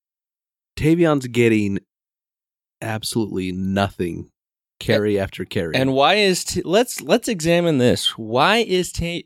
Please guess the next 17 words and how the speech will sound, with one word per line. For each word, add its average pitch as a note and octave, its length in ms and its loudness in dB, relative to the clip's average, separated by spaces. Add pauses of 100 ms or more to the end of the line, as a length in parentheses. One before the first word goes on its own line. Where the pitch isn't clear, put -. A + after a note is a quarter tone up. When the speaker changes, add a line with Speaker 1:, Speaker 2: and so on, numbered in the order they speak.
Speaker 2:
Tavion B2+ 460 -2
not A2+ 220 -2
getting C3+ 300 0
anything? F2+ 460 -6 (1160)
The G#3+ 140 2
dude G#3 280 4
is F#3+ 120 4
so F#3+ 160 2
slow, D#3+ 420 -2
guys. C3+ 640 0 (1800)
He's D#3+ 160 2
got E3 280 2
zero. B2 920 2 (240)
He G#3+ 140 4
looks A#3 300 0
like E3+ 220 2
he's C#3+ 320 -4